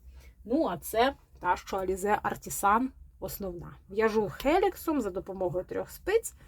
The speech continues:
А, ну, досить зручно, але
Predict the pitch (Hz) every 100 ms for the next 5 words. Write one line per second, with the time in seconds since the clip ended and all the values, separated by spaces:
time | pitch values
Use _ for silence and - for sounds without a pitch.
0 | - - - - - - - 202 202 202
1 | 202 - - - - 508 240 240 277 247
2 | 330 453 480 311 277 214 208 254 320